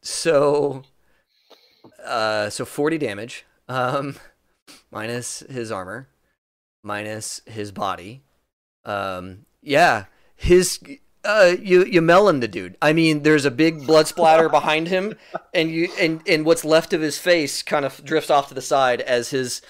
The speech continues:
hulking mass just falls to the floor. And, um, his two dudes are kinda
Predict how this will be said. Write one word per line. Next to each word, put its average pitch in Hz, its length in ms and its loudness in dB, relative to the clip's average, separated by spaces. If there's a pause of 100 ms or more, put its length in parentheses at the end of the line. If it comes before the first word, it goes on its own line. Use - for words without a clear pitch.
(260)
hulking 147 480 2
mass 127 400 -2
just 127 240 -6
falls 120 500 2
to 127 80 -4
the 120 100 0
floor. 101 360 0 (360)
And, 110 680 0
um, 101 560 0 (440)
his 180 280 4
two 208 560 -2
dudes 160 840 -4 (680)
are 131 120 6
kinda 127 680 2